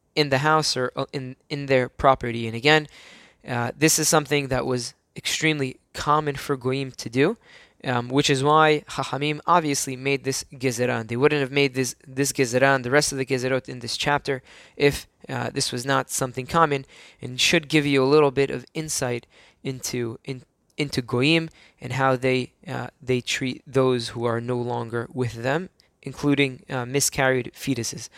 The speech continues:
הלכה ח' ותרומה וכדשים שנטמעו מחמת מדור העמים, תולין, לא אוכלין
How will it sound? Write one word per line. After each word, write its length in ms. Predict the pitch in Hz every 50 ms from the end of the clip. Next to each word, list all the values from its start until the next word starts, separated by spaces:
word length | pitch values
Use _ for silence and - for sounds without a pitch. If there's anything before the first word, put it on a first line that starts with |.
| - - - - - -
הלכה 280 | - 123 139 - 170 160
ח' 120 | - - 127 117 - - - - - - - -
ותרומה 460 | 160 151 - 139 143 139 156 175 196 185
וכדשים 680 | 170 165 - - 143 135 131 131 127 - 156 151 143
שנטמעו 500 | - - 120 127 - - - - - 151
מחמת 640 | 139 127 127 127 - - 127 135 143 139 127 - - _ _ _ _ _ -
מדור 320 | 120 127 120 131 147 143 123
העמים, 680 | 123 139 135 131 123 117 117 120 120 127 143 170 226 233 _ - - _ _ _ -
תולין, 360 | - 143 139 156 165 139 110 - _ - - - _ _ -
לא 100 | 135 156
אוכלין 680 | 175 143 139 - - 139 139 151 151 143 139 139 175